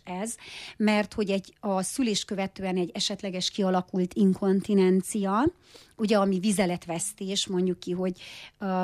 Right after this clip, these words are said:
hogyha esetleg idősebb hallgatók vannak, akkor ők is tudják, hogy miről van szó. Tehát, hogy annak már a kialakulását is meg lehet előzni, vagy, ö, ugye vannak olyan hölgyek, akik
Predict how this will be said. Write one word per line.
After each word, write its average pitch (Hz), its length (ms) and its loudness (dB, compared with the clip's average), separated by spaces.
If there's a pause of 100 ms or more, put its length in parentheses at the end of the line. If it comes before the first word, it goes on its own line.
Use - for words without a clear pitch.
(120)
hogyha 190 260 -4
esetleg 185 420 -4
idősebb 202 520 0
hallgatók 190 580 0
vannak, 185 340 2
akkor 190 280 -4
ők 190 220 0
is - 100 -4
tudják, 180 420 -4
hogy 190 120 -6
miről 190 360 2
van 185 200 2
szó. 196 380 0 (380)
Tehát, 214 220 2
hogy 220 140 -2
annak 233 340 4
már 202 240 2
a 185 60 0
kialakulását 185 1040 0
is - 160 -6
meg 175 180 -4
lehet 180 460 -6
előzni, 202 680 0 (460)
vagy, 208 380 2
ö, 196 240 2
ugye 214 380 0
vannak 202 500 0
olyan 190 300 -2
hölgyek, 185 440 2
akik - 440 -6